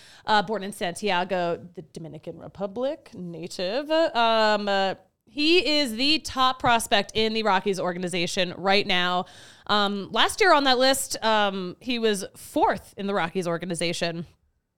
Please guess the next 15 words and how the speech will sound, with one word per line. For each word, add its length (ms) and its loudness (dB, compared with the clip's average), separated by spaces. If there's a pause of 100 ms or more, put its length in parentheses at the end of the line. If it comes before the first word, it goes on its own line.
(220)
Um, 440 -4
and 80 -8
he 60 -8
was 80 -12
tenth 500 0 (140)
in 80 -6
twenty 240 0
twenty-two, 440 0
so 420 4 (580)
he 140 -4
is 140 -2
moving 260 0
on 160 4
up 300 2
in 400 4